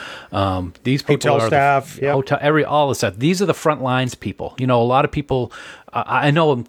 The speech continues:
Speaker 1: in some people that I've listened to or talked to, people only think of first, of first responders as that, that group of essentials. There are so many more essential workers, and all of these people that you're gonna be interacting with when you're out in Vegas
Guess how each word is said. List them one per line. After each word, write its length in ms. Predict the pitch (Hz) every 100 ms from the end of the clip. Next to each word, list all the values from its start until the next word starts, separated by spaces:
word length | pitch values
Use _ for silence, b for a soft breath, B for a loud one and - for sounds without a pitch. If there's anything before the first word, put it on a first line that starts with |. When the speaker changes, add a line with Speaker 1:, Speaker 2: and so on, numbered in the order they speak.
| -
Speaker 1:
in 140 | 135
some 220 | - 143 139
people 260 | 135 127
that 100 | 120
I've 220 | 120 123
listened 440 | 107 113 120 127 117
to 200 | 120 110
or 60 | 104
talked 400 | - 127 135 -
to, 180 | 104
people 300 | 98 160 240
only 280 | 247 226 170
think 260 | - 151 -
of 100 | 107
first, 360 | 123 123 - -
of 200 | 113 -
first 340 | - 131 -
responders 800 | 131 - - 120 131 107 95 113
as 220 | 113 98
that, 260 | 110 113 - -
that 280 | 117 107 -
group 320 | 113 117 -
of 140 | 98
essentials. 560 | 110 - 87 - 95 -
There 160 | 147
are 40 | 135
so 300 | - 202 202
many 220 | 190 160
more 180 | 143 135
essential 400 | 127 131 127 113
workers, 340 | 123 131 113
and 120 | 120
all 300 | 117 135 165
of 80 | 175
these 200 | 165 156
people 420 | - 175 107 101 - B B
that 120 | 113 123
you're 120 | 131
gonna 160 | 139
be 160 | 127 127
interacting 560 | 127 120 127 - 113 107
with 160 | 104
when 120 | 110
you're 160 | 107 110
out 120 | 113
in 80 | 110
Vegas 320 | 104 95 98